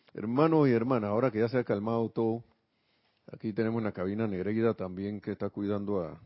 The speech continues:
a Lunita. Yo creo que Lunita te va a tener que quedar en la casa.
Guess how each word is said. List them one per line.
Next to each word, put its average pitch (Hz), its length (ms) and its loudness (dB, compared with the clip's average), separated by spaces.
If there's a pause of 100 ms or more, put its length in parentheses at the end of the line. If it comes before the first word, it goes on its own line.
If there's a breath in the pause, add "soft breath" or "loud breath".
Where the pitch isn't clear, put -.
(400)
a 87 100 -12
Lunita. 92 440 -6
Yo 95 120 -4
creo 110 140 -4
que 104 120 -6
Lunita 101 380 -4
te - 80 -10
va 98 120 -2
a - 20 -2
tener 98 200 -6
que 104 80 -6
quedar 92 160 -2
en 95 60 -6
la 92 80 -4
casa. - 300 -12